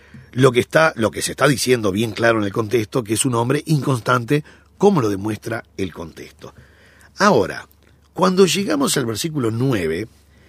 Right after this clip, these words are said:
que vamos a tener que retomarlo en la, en el programa que viene,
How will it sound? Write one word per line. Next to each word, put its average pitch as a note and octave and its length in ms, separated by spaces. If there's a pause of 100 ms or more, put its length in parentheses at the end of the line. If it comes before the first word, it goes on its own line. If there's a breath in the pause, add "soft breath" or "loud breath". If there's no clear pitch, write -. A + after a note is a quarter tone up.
(160 soft breath)
que G#2 100
vamos G2 240
a G#2 80
tener G2+ 240
que G#2 180
retomarlo G#2+ 720
en F2+ 100
la, E2 280 (100)
en F#2+ 120
el F#2 100
programa G#2 380
que C#3+ 120
viene, C#3 360